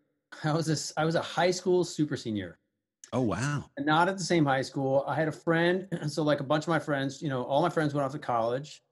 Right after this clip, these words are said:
Speaker 1: got into whatever school they got into. Um, I, like, lazily applied to a couple places. I think I got into, like, um, one or two schools, I forget.
Speaker 2: Right.
Speaker 1: But a buddy of mine had gone to this, um, prep school in Ohio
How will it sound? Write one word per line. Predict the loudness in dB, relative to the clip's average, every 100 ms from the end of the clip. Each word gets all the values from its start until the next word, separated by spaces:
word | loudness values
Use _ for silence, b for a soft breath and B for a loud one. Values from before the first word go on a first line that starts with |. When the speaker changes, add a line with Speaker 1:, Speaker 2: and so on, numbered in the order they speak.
| _ _
Speaker 1:
got | -6 -4
into | -4 -6 -8 _
whatever | -8 -8 -8
school | -10
they | -6
got | -4 -4
into. | -6 -8 -8 -10 _ _ _ _ _ _ _ _ _
Um, | -4 -2 -2 -4 -4
I, | -2 0
like, | 2 0 -2 -6 -6
lazily | -4 -2 -2 -2
applied | 0 0 2 2 0
to |
a | -2
couple | -4 -4
places. | -2 0 0 -4 -4 -4 -6 -10 -14
I | _ -8
think | -4
I | -4
got | -4 -4 -2 -2
into, | -4 -6
like, | -4 -4 -6 -14 _ -10
um, | -8 -6 -6 -8 -12 _ _ _ _ _ _ _
one | -10 -8
or | -8
two | -12
schools, | -14 -12 -12 -12
I |
forget. | -12 -4 -4 -4 _ _ _ -10
Speaker 2:
Right. | -8 -10 _ _ _
Speaker 1:
But | 4 6
a |
buddy | 6 8 8
of |
mine | 6 6 4
had | 0 2
gone | 2 2 0
to | -4
this, | -6 -10 _
um, | -4 -2 -2 -2 0
prep | -2
school | 0 -2 0
in |
Ohio | -2 -2 0 0 0